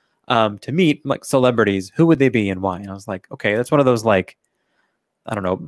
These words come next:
lame party questions," but it wound up being, like, a pretty interesting conversation. So I thought, "Okay, I, I kinda wanna bring this to the Disney universe."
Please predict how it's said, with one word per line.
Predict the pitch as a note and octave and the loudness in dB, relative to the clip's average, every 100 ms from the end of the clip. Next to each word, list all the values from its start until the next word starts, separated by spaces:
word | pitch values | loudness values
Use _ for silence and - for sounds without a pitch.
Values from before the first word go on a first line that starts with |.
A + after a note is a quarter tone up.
| - | -10
lame | A#2+ G#2+ G2+ | -4 -2 -2
party | - G2+ G2 | 0 0 0
questions," | - G2 - G#2 G2 | -2 -4 -4 -12 -6
but | - | 2
it | C3 | 4
wound | C#3+ D#3+ | 4 4
up | D#3 | 4
being, | D3+ C#3 | 2 2
like, | B2 | 0
a | B2 | 0
pretty | D3 C#3 | 0 2
interesting | C3 - B2+ | 0 -2 -8
conversation. | A2 G2+ G2+ G3 - A2+ | -6 -6 -2 -4 -2 -4
So | A2+ | -2
I | |
thought, | D3+ | 0
"Okay, | F#3+ C3 A#2+ | -2 2 2
I, | B2+ - | 0 -4
I | - | -6
kinda | F#3 F#3+ | -2 0
wanna | E3+ C#3 | 2 2
bring | C3+ C3 | 0 0
this | A#2+ | -6
to | - | -8
the | G#2 | -4
Disney | D#3+ D#3+ B2+ | -4 -4 -4
universe." | G#2 G2 F#2+ F#2 - | -4 -2 -2 -4 -6